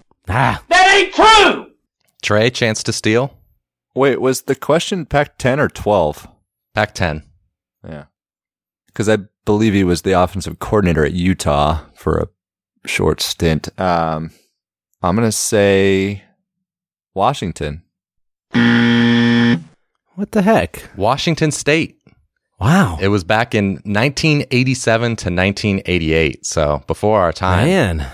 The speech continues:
Speaker 3: Wow.
Speaker 4: I mean, uh, n-, yeah, that might have been my next guess. I don't know. I, I knew he wasn't at U S C or U C L A. I knew that, and Stanford, but or, or Oregon, but I, weird. Okay.
Speaker 2: All right, so let's see. The score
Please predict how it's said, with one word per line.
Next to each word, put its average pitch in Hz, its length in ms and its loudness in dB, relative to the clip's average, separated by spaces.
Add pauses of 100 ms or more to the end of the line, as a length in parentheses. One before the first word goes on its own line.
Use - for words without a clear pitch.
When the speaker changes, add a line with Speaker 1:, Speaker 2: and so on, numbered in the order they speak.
Speaker 3:
Wow. 92 600 2
Speaker 4:
I 113 80 0
mean, 131 180 0
uh, 104 200 -4 (600)
n-, 127 200 0
yeah, 104 500 -4 (120)
that 117 120 -4
might 107 280 2
have 220 80 0
been 233 140 2
my 233 80 4
next 233 260 0
guess. 240 180 -2
I 117 120 0
don't 151 160 0
know. 87 160 -2
I, 101 260 -2
I 113 40 4
knew 147 120 2
he 233 100 2
wasn't 165 220 2
at 117 100 0
U 127 140 2
S 120 100 0
C 135 160 2
or 120 40 4
U 113 100 4
C 117 140 -2
L 92 200 2
A. 80 380 0
I 92 60 -4
knew 120 160 2
that, 82 360 0
and 117 200 -2
Stanford, 87 520 -4
but - 280 -2 (640)
or, 87 160 -4 (180)
or 107 180 0
Oregon, 92 460 0
but - 100 -12
I, 101 200 -2 (1080)
weird. 113 240 2 (160)
Okay. 113 240 0 (640)
Speaker 2:
All 87 100 0
right, 90 280 0
so 98 340 2
let's 101 220 -2
see. 98 240 -2
The 82 100 -2
score 127 680 0